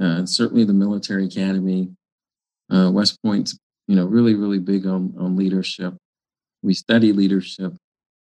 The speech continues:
And I think that in the uncertain times that we're in and all that we've been through, really not only us, but around the, literally around the world, it really boils down to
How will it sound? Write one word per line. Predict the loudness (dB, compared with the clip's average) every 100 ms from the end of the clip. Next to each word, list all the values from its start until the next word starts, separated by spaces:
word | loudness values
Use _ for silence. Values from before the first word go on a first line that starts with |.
| _ -2
And | 2 2
I |
think | 2 2 4 4
that | 2 2 4 2 0 -12 _ _ _ _ _ _ _ 2
in | 6 8
the | 6 4 6
uncertain | 6 6 4 6 6
times | 4 6 6
that | 4 2
we're | 4 4
in | 6 6 4 0 _ _ _ _ _ _ _ 0
and | 4 6
all | 6 6
that | 4 6
we've | 6 6 4 2
been | 6 6
through, | 4 4 6
really | 6 6 4
not | 2 4 6
only | 6 6 4 2 -4 _
us, | 0 2 0
but | 0 2
around | 4 6 4
the, |
literally | 4 6 6 6 2
around | 2 2 2
the | 0
world, | 0 2 0 -4 -12 _ _ _ _ _ _ _
it | 0 4
really | 6 8
boils | 6 6 6 6 4
down | 4 4 4 2
to | 0 0 4 4 4